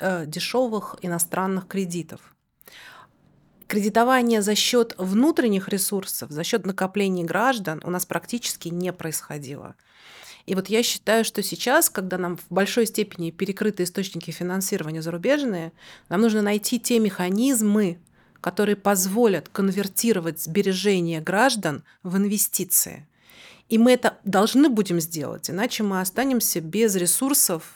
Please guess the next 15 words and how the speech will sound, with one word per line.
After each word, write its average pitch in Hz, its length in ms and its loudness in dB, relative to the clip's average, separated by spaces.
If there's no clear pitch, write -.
для 160 480 2
развития. 190 720 -4
И 214 100 2
вот 208 180 0
в 196 60 -2
этой 320 240 4
ситуации 220 640 2
Ц 185 140 0
Ф - 140 -4
А 180 220 4
могут 196 340 -2
вообще 170 280 0
прекрасную 196 640 0
роль 180 180 -2
сыграть, 170 600 0